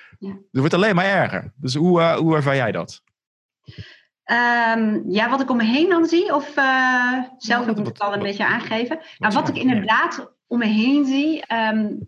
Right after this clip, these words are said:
Speaker 1: in het begin waren heel veel mensen ook wel blij om thuis, eh, te zitten. Ja, ze vonden het ook wel relaxed.
Speaker 2: Vakantie!
Speaker 1: Ja, vakantie, nadenken, ruimte.
Speaker 2: Ja.
Speaker 1: Maar, ehm, maar heel veel mensen missen inderdaad toch wel een stukje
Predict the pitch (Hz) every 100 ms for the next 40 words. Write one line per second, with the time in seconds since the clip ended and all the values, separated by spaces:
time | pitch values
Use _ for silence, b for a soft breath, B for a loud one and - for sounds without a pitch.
0 | _ - 233 240 330 370 277 254 330 269
1 | 254 - - 226 196 202 196 160 175 165
2 | 147 - 294 392 339 240 240 240 240 269
3 | 262 - 247 240 247 247 254 359 466 -
4 | _ _ - - - 240 196 180 180 160
5 | 151 - - 170 165 277 240 208 - 247
6 | 233 226 202 139 131 - - 523 226 190
7 | 214 214 - - 262 311 311 339 339 311
8 | 320 302 254 247 262 269 277 277 277 240
9 | 240 269 285 277 269 339 - - _ -
10 | 240 247 240 240 233 226 220 220 220 220
11 | - _ - - 226 233 226 220 262 262
12 | 226 247 269 220 208 254 - - 220 202
13 | 202 247 226 202 - 196 185 180